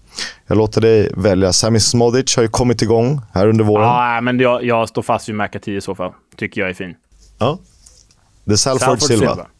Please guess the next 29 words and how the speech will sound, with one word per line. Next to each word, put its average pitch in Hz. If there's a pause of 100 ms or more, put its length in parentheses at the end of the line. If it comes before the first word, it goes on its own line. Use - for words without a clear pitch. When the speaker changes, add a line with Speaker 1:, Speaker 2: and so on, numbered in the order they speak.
(260)
Speaker 1:
Och -
The 127
Bermondsey 135
Berg-, 127 (180)
Speaker 2:
I 190
samma 156
Speaker 1:
Bergkamp. 143
Speaker 2:
kvartett, 151
ja. 98 (600)
Ja, 113
det 156
är 139
fint. 110 (320)
Då 151
har 180
vi 208
bara 220
två 208
positioner 185
kvar 202
här 165
att 147
nominera. 139
Då 143
har 165
vi 175
vänsteryttrarna. 156
Där 151
finns 139